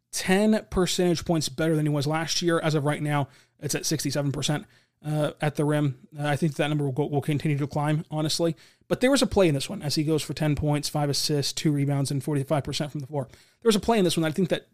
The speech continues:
truly entails exactly what I've been saying. So whenever I'm telling you, "Hey, look, this rim improvement is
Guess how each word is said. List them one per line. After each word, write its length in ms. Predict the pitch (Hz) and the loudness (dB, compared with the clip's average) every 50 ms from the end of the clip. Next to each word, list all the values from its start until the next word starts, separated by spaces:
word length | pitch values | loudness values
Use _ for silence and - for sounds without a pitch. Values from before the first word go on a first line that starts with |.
| _ _ | _ _
truly 520 | - - - - 208 214 220 220 226 208 180 | -6 -6 -4 0 0 2 2 2 2 2 2
entails 680 | 170 165 139 - - 165 156 135 127 127 127 - - - _ _ _ _ _ _ - | 2 0 0 0 0 0 2 2 0 -2 -4 -6 -8 -12 _ _ _ _ _ _ -4
exactly 600 | 165 160 147 131 123 147 165 170 180 - 180 170 | -2 -2 0 2 4 6 6 6 6 4 4 4
what 40 | 156 | 4
I've 60 | 147 | 2
been 100 | 147 131 | 0 0
saying. 260 | - - 143 117 110 | 0 -2 -2 -2 0
So 80 | - 160 | 2 4
whenever 160 | 165 170 185 | 4 6 6
I'm 120 | 170 156 | 4 4
telling 340 | 139 - - 208 214 196 160 | 2 2 2 4 4 4 4
you, 200 | 147 139 135 - _ - _ _ _ _ _ | 2 0 -2 -6 _ -18 _ _ _ _ _
"Hey, 180 | - 175 165 | 2 4 4
look, 220 | 170 175 160 - - | 6 4 4 2 2
this 220 | 165 156 139 - | 0 0 0 0
rim 400 | 147 143 170 175 175 180 175 151 - _ _ _ _ _ - | 0 0 2 4 4 4 2 0 -4 _ _ _ _ _ 0
improvement 640 | 175 175 160 - - - 180 180 156 170 165 165 - _ _ - | 2 2 2 4 6 8 8 8 8 6 4 2 0 _ _ 6
is 460 | 170 170 165 160 156 143 127 - | 8 8 8 8 6 4 0 -4